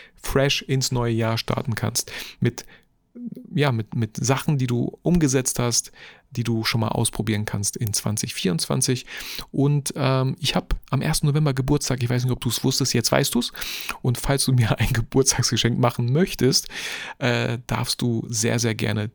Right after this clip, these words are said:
diesen Podcast auf iTunes, äh, bewerten. Da würde ich mich sehr, sehr freuen. Ähm, ich erlebe immer wieder auf auch vielen anderen Plattformen, auf vielen anderen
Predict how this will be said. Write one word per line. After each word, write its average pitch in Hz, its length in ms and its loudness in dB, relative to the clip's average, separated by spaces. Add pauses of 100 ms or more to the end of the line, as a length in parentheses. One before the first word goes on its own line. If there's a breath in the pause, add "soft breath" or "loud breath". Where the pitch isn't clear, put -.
diesen 110 340 0 (320 loud breath)
Podcast 110 600 0
auf 117 220 -2
iTunes, 110 540 -2 (440 loud breath)
äh, 110 160 -2
bewerten. 151 540 0 (220)
Da 113 140 -2
würde 123 120 0
ich - 80 -4
mich 120 220 -4
sehr, 120 480 2
sehr 110 240 0
freuen. 139 420 2 (420 loud breath)
Ähm, 110 360 0
ich - 260 -2 (260)
erlebe 131 360 2
immer 135 440 2
wieder 131 360 2
auf - 200 -2
auch - 280 -4
vielen 160 440 0
anderen 127 420 0
Plattformen, 117 640 -2
auf 117 120 -2
vielen 175 400 0
anderen 131 420 0